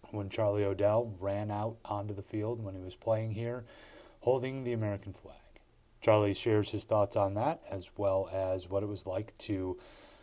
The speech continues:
go on and play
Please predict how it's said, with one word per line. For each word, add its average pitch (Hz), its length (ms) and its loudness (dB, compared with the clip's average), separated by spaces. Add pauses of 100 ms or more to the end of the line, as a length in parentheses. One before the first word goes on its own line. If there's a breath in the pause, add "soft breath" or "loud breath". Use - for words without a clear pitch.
(280 loud breath)
go 101 240 4
on 101 340 0 (100)
and 90 460 -6 (180)
play 95 640 0